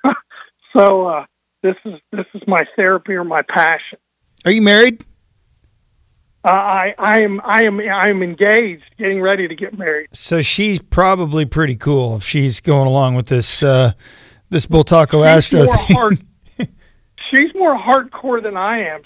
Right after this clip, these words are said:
Speaker 1: She, uh, back last fall, um, I was,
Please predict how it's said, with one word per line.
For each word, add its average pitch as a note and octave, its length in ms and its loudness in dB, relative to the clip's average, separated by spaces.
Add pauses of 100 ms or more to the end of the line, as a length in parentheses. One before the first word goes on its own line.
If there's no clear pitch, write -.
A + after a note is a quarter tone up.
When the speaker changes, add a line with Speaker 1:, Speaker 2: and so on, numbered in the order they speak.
(140)
Speaker 1:
She, A#3 320 -4
uh, G3 240 2 (840)
back A3 320 2
last G3+ 380 -6
fall, A3 540 -2
um, G3 520 -4 (640)
I G#3 240 0
was, F#3 440 -6